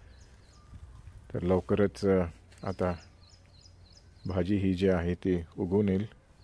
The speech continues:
आषाढ संपलेला आहे, पावसाचा जोर कमी झाला आहे आणि हळूहळू आपण श्रावणाकडे चाललो. श्रावणामध्ये पाऊस तेवढा जास्त नसतो. ऊन पाऊस, ऊन पाऊस.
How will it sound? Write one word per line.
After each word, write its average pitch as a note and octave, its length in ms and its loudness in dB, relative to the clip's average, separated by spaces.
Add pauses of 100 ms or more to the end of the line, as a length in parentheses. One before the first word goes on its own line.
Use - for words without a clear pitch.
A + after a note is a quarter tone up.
(120)
आषाढ A2+ 320 2
संपलेला A#2 500 4
आहे, A#2 300 4
पावसाचा A2+ 480 2
जोर A2+ 240 4
कमी A2 320 0
झाला G#2 240 4
आहे C#3 100 0 (720)
आणि G#2+ 100 0
हळूहळू G#2+ 440 6
आपण G#2+ 240 2
श्रावणाकडे G#2+ 640 0
चाललो. G#2+ 300 2
श्रावणामध्ये G#2+ 640 0
पाऊस G2 360 2
तेवढा G#2+ 200 6
जास्त G2+ 320 2
नसतो. A2+ 420 0 (960)
ऊन A2 180 4
पाऊस, G2+ 360 4
ऊन G#2 140 2
पाऊस. G2 300 4